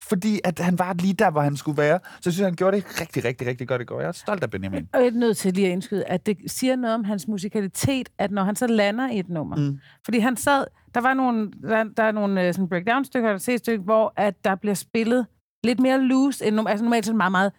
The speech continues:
Speaker 1: Mm.
Speaker 2: skarpe produktioner. Mega
Speaker 1: Mm.
Speaker 2: fedt lavet. Hold kæft,
Speaker 1: Mm.
Speaker 2: det, det, deres hold bag der er for vildt, ikke? Øhm, men hvor der lige bliver spillet lidt, øh, gospel keys, s-, øh, keys, gospel klaver, så man der, altså, akkorderne er udvidet, og hvis man er musikalt,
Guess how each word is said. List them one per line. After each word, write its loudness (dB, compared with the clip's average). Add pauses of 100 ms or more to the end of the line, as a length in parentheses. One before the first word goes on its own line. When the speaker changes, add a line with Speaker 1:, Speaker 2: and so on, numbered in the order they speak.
(140)
Speaker 1:
Mm. -2
Speaker 2:
skarpe 0
produktioner. -4
Mega 0
Speaker 1:
Mm. -8
Speaker 2:
fedt -8
lavet. -4
Hold -6
kæft, 0
Speaker 1:
Mm. 0
Speaker 2:
det, -2 (280)
det, -2 (440)
deres 0
hold 2
bag 2
der 2
er 2
for -2
vildt, -2
ikke? -2 (680)
Øhm, 4
men 2
hvor 4
der 4 (100)
lige 2
bliver 2
spillet 2
lidt, 2
øh, 2
gospel 2
keys, -4 (800)
s-, -8
øh, -2 (100)
keys, -4 (200)
gospel -2
klaver, 0
så -2
man 2
der, 4
altså, 0 (520)
akkorderne 2
er 4
udvidet, 0 (380)
og 2
hvis 2
man 2
er 2
musikalt, 0